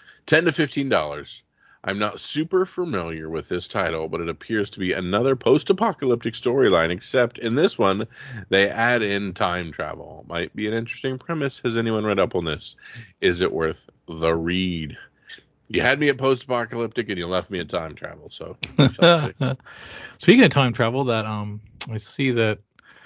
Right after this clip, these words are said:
Speaker 2: Mar-, Marjorie Finnegan, t-, uh,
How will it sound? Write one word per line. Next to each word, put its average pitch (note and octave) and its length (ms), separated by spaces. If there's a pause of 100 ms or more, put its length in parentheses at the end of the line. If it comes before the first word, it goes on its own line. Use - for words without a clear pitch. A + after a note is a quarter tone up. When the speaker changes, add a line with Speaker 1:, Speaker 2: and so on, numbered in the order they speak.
(220)
Speaker 2:
Mar-, A#2+ 540
Marjorie B2+ 420
Finnegan, A#2+ 800
t-, - 160
uh, - 60